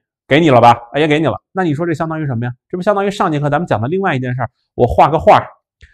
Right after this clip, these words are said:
弄个画展，然后别人把我画买走，哎，然后你这不也，也给我钱了吗？当时咱们说的是什么？财产转让吧，还记得吧？哎，所以这里边你为什么不把它理解成财，财产转让呢？对不对？无非就是一个是我写的文字稿，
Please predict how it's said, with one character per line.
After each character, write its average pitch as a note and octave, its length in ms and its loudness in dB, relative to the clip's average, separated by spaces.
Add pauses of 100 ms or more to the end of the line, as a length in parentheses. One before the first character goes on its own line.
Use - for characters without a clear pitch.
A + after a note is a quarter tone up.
(140)
弄 F#3 160 2
个 E3 80 2
画 E3 200 2
展， A#2+ 160 0 (320)
然 C3+ 120 -2
后 - 20 0
别 C#3+ 140 2
人 D#3 80 0
把 D#3+ 80 -4
我 C#3 100 2
画 D3+ 240 -2
买 A#2 160 0
走， A#2+ 220 -10 (420)
哎， D3+ 280 2
然 C#3 140 4
后 E3 300 2
你 C3+ 220 -2
这 D3+ 100 -8
不 D3 80 -4
也， C3+ 240 4
也 A2+ 100 2
给 A2+ 100 0
我 E3+ 100 4
钱 C3 120 -2
了 B2+ 80 -2
吗？ C3+ 120 -2 (120)
当 F3+ 200 4
时 E3+ 100 -4
咱 C#3 120 4
们 D3 80 -8
说 D3+ 120 -6
的 D3 100 -8
是 C3 80 -8
什 A#2 140 -4
么？ A2+ 80 -2 (340)
财 B2+ 140 0
产 C3+ 100 2
转 A#2 140 2
让 A#2+ 160 2
吧， G#2 100 0
还 A2+ 120 0
记 D#3+ 100 0
得 D3 100 2
吧？ A#2+ 140 4 (220)
哎， F#3+ 80 0
所 A3+ 120 -2
以 A#3+ 80 -2
这 C#4+ 140 0
里 E3+ 100 2
边 F3 220 2
你 D3 120 -2 (200)
为 A#3 120 4
什 F#3 100 -2
么 G3+ 80 -8
不 G3+ 60 -12
把 E3 120 6
它 F3 120 -2
理 F3 140 -4
解 E3+ 100 2
成 D3 180 -4
财， - 260 -4
财 - 180 -2
产 E3+ 140 -2
转 A#2+ 140 2
让 C#3 180 0
呢？ B2 80 -8 (520)
对 F#3 100 0
不 F3+ 40 2
对？ E3+ 80 8 (380)
无 A3+ 160 4
非 B3+ 140 6
就 A3+ 140 8
是 E3 140 2
一 E3 140 0
个 A#3 120 6
是 F3+ 100 2
我 D#3 160 4
写 A2+ 260 -4
的 G#2 100 -6
文 A2 160 -2 (120)
字 F#3+ 260 -4
稿， - 80 0